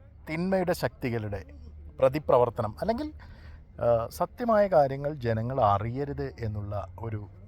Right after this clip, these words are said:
ആ, എന്താ പറയുക, ആ ഒരു കാഴ്ചപ്പാട് തന്നെയാണ്. Maybe. എന്തായാലും ഇതിനൊന്നും ആയുസ്സില്ല എന്ന് വേണം കരുതാൻ.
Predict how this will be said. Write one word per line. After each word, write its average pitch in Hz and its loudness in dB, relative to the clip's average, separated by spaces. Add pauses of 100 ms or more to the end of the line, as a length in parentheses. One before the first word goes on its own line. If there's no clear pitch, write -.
(140)
ആ, 104 -10
എന്താ 101 -10
പറയുക, 95 -6 (1400)
ആ 156 10
ഒരു 139 6 (120)
കാഴ്ചപ്പാട് 107 2
തന്നെയാണ്. 87 -12 (680)
Maybe. 113 -4 (1000)
എന്തായാലും 220 6
ഇതിനൊന്നും 202 -2 (260)
ആയുസ്സില്ല 185 2
എന്ന് 135 -8
വേണം 123 -4
കരുതാൻ. 95 -8